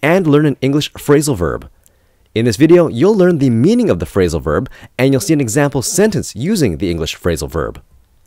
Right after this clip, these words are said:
Thanks, and hope this helps you improve your knowledge of English phrasal verbs and English listening skills. When you go to a new place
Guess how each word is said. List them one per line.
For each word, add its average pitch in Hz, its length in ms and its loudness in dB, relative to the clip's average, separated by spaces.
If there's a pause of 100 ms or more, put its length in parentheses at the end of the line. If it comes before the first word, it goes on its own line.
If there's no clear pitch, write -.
(500)
Thanks, 117 480 -2
and 110 120 -2
hope 151 160 0
this 180 160 2
helps 147 220 0
you 151 60 -2
improve 120 260 0
your 131 80 0
knowledge 104 300 0
of - 180 -4
English 135 300 -2
phrasal 156 320 2
verbs 185 400 2
and 135 380 0
English 101 340 -2
listening 87 340 -4
skills. 65 460 -6 (3250)
When 147 220 0
you 226 140 -4
go 202 180 0
to 117 160 -8
a 101 40 -6
new 98 200 -8
place 85 540 -4